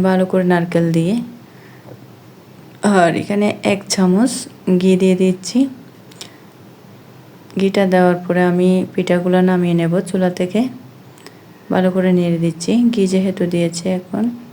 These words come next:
এই তো, আমি পরিবেশন করে দেখাচ্ছি আপনাদেরকে একটু। একটা পিঠও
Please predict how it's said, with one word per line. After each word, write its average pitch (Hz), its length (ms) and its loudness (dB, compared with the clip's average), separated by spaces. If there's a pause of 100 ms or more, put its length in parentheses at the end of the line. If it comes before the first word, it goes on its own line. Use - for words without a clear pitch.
(960)
এই 185 240 -2
তো, 185 120 -4 (1080)
আমি 190 180 0
পরিবেশন 185 480 -2
করে 180 180 -2
দেখাচ্ছি 180 440 -4
আপনাদেরকে 180 460 -4
একটু। - 260 -8 (1500)
একটা 190 320 -2
পিঠও 190 360 0